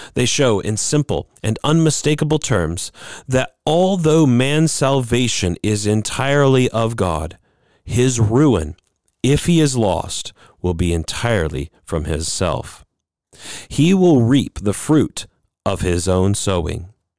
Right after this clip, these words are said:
The doctrine here laid down ought to be carefully remembered. It supplies an answer to a common cavil of the enemies of God's truth. There is no decreed reprobation in excluding anyone from heaven.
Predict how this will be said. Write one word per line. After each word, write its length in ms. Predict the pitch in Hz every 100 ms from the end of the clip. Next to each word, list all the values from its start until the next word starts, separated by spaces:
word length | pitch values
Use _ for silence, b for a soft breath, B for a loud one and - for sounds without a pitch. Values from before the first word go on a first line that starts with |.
| _ _ _ - B B B
The 100 | -
doctrine 460 | 107 110 131 - 156
here 160 | 139 123
laid 240 | 117 113
down 260 | 104 95 101
ought 180 | 104 -
to 100 | 123
be 100 | 107
carefully 520 | - 110 104 - 98
remembered. 560 | 95 92 87 85 82 - _ _ _ _ - B -
It 120 | 131
supplies 520 | 143 - - 135 143
an 100 | 147
answer 280 | 113 110 127
to 160 | - 104
a 60 |
common 400 | - 110 110 113
cavil 460 | - - 107 92 87
of 120 | 95
the 140 | 98 95
enemies 400 | 110 107 101 92
of 140 | 92
God's 320 | 101 92 87 -
truth. 420 | - 90 - - _ B B B B B B B -
There 140 | 123
is 280 | - 151 123
no 240 | 123 139
decreed 420 | 147 143 135 120
reprobation 880 | 110 110 117 107 104 92 - 76 71 B B
in 140 | 107 -
excluding 640 | - - - 123 113 110 -
anyone 400 | 113 127 107 101
from 200 | 107 101
heaven. 400 | 98 87 80